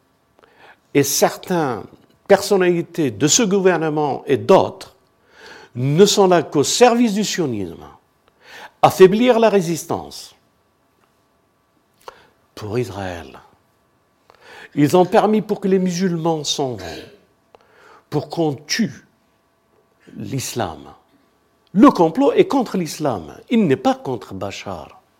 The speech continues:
Quoi qu'il est contre le gouvernement s-, syrien et contre le président, mais il est en plus contre les musulmans. On amène les musulmans là-bas pour que se faire tuer.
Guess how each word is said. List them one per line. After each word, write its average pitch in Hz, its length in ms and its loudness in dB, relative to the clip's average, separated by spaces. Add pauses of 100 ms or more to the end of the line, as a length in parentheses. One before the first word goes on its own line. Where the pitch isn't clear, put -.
(1080)
Quoi 202 200 4
qu'il 202 220 -2
est 202 80 6
contre 185 400 -4
le 143 100 -2
gouvernement 123 580 -6
s-, - 300 -14 (120)
syrien 113 760 -4
et 170 80 -8
contre 151 320 -6
le 131 80 -2
président, 95 560 -10 (320)
mais 320 260 4
il 135 100 2
est 135 60 6
en 110 140 0
plus 220 480 -2 (300)
contre 170 340 -6
les 95 120 -10
musulmans. 76 540 -18 (1040)
On 135 140 2
amène 226 360 4
les 208 120 2
musulmans 147 520 -2
là-bas 78 400 -12 (1800)
pour 185 180 -8
que 226 100 -6
se - 200 -8
faire 196 300 -12
tuer. 131 420 -14